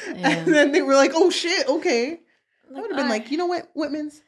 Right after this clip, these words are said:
Speaker 1: Stay.
Speaker 2: <laughs>
Speaker 1: I'll
Speaker 2: You
Speaker 1: lock
Speaker 2: de-,
Speaker 1: the door
Speaker 2: you
Speaker 1: for you."
Speaker 2: deserve to stay.
Speaker 1: <laughs>
Speaker 2: Wait, what was that? You saw what happened that night and you
Speaker 1: Mm.
Speaker 2: never said anything? You know what? You should stay inside. <laughs>
Speaker 1: Damn,
Speaker 2: Lock the
Speaker 1: dude.
Speaker 2: doors.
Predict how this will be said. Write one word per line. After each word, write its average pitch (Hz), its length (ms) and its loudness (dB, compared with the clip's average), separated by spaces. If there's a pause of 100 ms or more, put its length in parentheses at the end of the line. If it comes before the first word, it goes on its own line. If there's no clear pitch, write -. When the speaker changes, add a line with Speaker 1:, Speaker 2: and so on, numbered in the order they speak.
Speaker 1:
Stay. 233 440 -4
Speaker 2:
<laughs> - 800 0
Speaker 1:
I'll - 80 4
Speaker 2:
You 403 60 4
Speaker 1:
lock 466 120 6
Speaker 2:
de-, - 80 -6
Speaker 1:
the 277 60 -6
door 247 160 0
Speaker 2:
you 320 140 6
Speaker 1:
for 415 80 2
you." 415 60 6
Speaker 2:
deserve 262 240 6
to 285 100 -2
stay. 311 540 2
Speaker 1:
<laughs> - 1400 -6
Speaker 2:
Wait, 262 160 -4
what 240 140 0
was 359 200 -8
that? 370 300 0 (120)
You 233 240 0
saw 226 720 4 (320)
what 320 120 6
happened 339 320 4
that 349 140 2
night 339 200 2
and 262 80 -2
you 247 60 -2
Speaker 1:
Mm. 233 40 -4
Speaker 2:
never 226 180 -2
said 214 220 -4
anything? 285 420 -6 (680)
You 320 80 -10
know 330 100 -6
what? 311 340 -8
You 262 140 -6
should 277 200 -10
stay 269 280 -6
inside. 262 520 -8
<laughs> - 20 2
Speaker 1:
Damn, 220 800 -2
Speaker 2:
Lock 277 320 2
the 294 80 2
Speaker 1:
dude. - 80 0
Speaker 2:
doors. 208 560 2